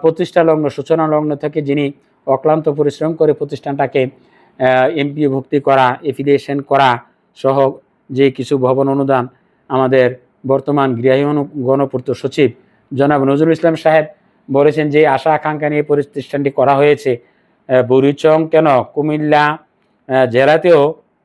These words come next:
স্বতন্ত্র কারিগরি প্রতিষ্ঠান বুক বিএম একত্রে তেমন আর নেই। তো এই প্রতিষ্ঠানটি থেকে আমাদের আউটপুট বা আমরা, আহ, কতটুকু সফল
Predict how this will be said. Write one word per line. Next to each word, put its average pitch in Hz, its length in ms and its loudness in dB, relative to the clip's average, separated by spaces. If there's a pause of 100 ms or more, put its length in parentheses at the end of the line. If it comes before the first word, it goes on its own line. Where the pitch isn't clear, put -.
(140)
স্বতন্ত্র 202 420 -2
কারিগরি 175 380 2
প্রতিষ্ঠান 117 480 -6 (120)
বুক 151 160 2 (100)
বিএম 151 220 2 (120)
একত্রে 131 360 -4 (600)
তেমন 156 260 2
আর 117 160 0 (120)
নেই। 82 120 -14 (440)
তো - 20 -12 (120)
এই 175 60 4
প্রতিষ্ঠানটি 185 560 -2
থেকে 190 300 -2
আমাদের 165 340 2
আউটপুট 165 580 2 (100)
বা 143 140 2 (100)
আমরা, 160 220 2
আহ, 147 840 0 (100)
কতটুকু 214 520 0 (600)
সফল 185 340 2